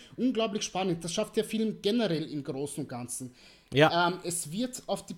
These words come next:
Speaker 1: Psyche des Menschen eingegangen. Es ist beinahe schon ein Charakterdrama, ähm, ein cleverer
Speaker 2: Oh, volle
Speaker 1: Thriller,
Speaker 2: Kanne.
Speaker 1: ohne großartig im Blut baden zu müssen, ohne viel Gewalt darstellen zu müssen.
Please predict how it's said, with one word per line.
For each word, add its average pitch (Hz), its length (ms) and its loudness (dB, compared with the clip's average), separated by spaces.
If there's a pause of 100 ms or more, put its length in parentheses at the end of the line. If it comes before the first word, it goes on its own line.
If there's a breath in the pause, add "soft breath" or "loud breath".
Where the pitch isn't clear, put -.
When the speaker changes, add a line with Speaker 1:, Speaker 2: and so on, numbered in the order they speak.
Speaker 1:
Psyche 233 600 2
des 170 180 -2
Menschen 170 400 -2
eingegangen. 120 760 -8
Es - 220 -6
ist 214 300 -8 (240)
beinahe 214 340 -2
schon 214 220 -2
ein 170 160 -4
Charakterdrama, 165 1120 -4 (580 soft breath)
ähm, 165 400 0
ein 170 140 -2
cleverer 185 640 4
Speaker 2:
Oh, 143 100 10
volle 143 300 12
Speaker 1:
Thriller, 113 100 6
Speaker 2:
Kanne. 127 320 6 (460 soft breath)
Speaker 1:
ohne 262 280 4
großartig 233 1000 0
im 190 180 0
Blut 233 420 8
baden 180 360 0
zu 160 100 -8
müssen, 139 340 -2
ohne 262 300 0 (240)
viel 269 380 0 (640)
Gewalt 202 680 0
darstellen 165 540 0
zu 135 160 -4
müssen. 135 380 -4